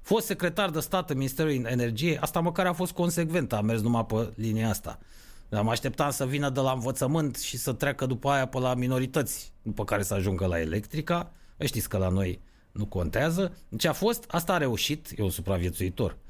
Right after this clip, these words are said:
uh, Madame Corina Popescu. A fost la Ministerul Energiei în perioada guvernării Cioloș,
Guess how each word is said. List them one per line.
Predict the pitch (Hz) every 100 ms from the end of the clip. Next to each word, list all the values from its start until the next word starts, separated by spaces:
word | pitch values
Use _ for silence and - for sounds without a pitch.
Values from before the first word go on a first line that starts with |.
| - - - - -
uh, | 90 92 85
Madame | 98 92 95
Corina | - 95 104
Popescu. | 85 92 87 - - -
A | -
fost | 98 135 170
la | 165 151
Ministerul | 135 135 135 175
Energiei | 160 139 117 175
în |
perioada | 143 135 143 165 147
guvernării | 135 127 135 160 131
Cioloș, | - 156 185 190 - -